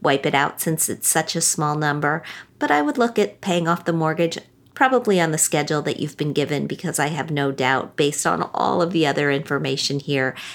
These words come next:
that it's a very low interest rate loan. And so taking advantage of the low interest rate and being able to put your money to other uses that are priorities for you is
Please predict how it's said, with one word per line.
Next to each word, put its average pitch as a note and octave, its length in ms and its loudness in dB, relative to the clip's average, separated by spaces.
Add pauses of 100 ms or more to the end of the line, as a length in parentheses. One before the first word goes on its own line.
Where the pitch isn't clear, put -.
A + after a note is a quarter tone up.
(140)
that C#3+ 120 2
it's C#3 200 0
a C#3 60 -2
very C3 300 0
low C#3+ 280 -2
interest - 460 -4
rate C3 200 -2
loan. A#2 300 -4 (260)
And E3+ 160 2
so D#3 300 2 (260)
taking G3 400 2
advantage D3 560 0
of D3 160 -2
the C#3 120 -2
low C3+ 280 2
interest C#3 420 -4
rate C3+ 360 0
and C#3 320 -2 (280)
being D3+ 280 2
able B2+ 300 0
to - 300 -2
put - 280 -2
your D#3+ 100 2
money C#3+ 520 0
to D3 420 -2
other D#3 340 4
uses D3 680 -2
that C#3+ 200 -2
are C3+ 200 2
priorities C#3 920 -2
for D3 140 -6
you C#3 420 -2 (380)
is D3 300 2